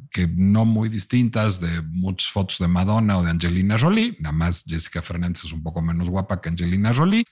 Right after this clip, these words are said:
pero en donde está, bueno, pues ella, que es más alta, rodeada de muchos niños negros.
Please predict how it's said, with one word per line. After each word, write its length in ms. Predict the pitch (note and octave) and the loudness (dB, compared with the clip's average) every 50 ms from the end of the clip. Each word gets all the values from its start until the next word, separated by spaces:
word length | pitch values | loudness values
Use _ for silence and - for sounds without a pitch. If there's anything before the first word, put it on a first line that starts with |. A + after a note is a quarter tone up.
| - | -2
pero 300 | - G#3 G#3+ G#3 G#3 G3 | 0 2 2 2 0 0
en 100 | F3 D3 | -2 -2
donde 300 | A#2 G#2 G2+ G2+ G2 G2 | -2 -2 -4 -4 -4 -4
está, 340 | F2 - - A#2 A2 A2 A2 | -6 -4 -2 0 2 2 2
bueno, 320 | G2+ F#2 F2 F2 F2 E2+ | 0 0 -2 -2 -4 -4
pues 180 | - G2 - - | -4 -4 0 2
ella, 460 | E3 F3 E3 D3+ D3 C#3 C#3 C3 - | 2 2 2 0 0 -2 -2 -4 -6
que 160 | - E2 D#2+ | -8 -8 -6
es 300 | D#2+ E2+ - - - - - | -6 -4 -4 -4 -6 -6 -6
más 260 | F#2+ G2 G#2 G#2 - | -4 -2 -2 0 2
alta, 400 | E3+ F3+ F3 E3 - C#3+ C3+ C3+ | 2 0 0 0 0 0 0 0
rodeada 640 | A#2+ G#2 F#2 F2+ F#2 G2 G2 G2 G2 F#2+ F#2+ F#2+ F#2 | 0 0 -2 -2 0 0 0 0 -2 -2 -2 -2 0
de 260 | F#2 G2 G2+ G#2+ G2+ - | 0 2 2 0 0 -2
muchos 540 | - B2 C#3 D3+ E3 C#3 - - - - - | -4 -2 0 2 2 2 0 -2 -4 -2 -2
niños 380 | G2+ G2 G2+ G#2+ A2+ B2 A#2+ D#3 | 0 0 0 0 0 0 0 2
negros. 420 | G#3+ A3+ G3+ G3 F#3+ F3+ F3 - | 2 2 2 0 0 -2 -4 -6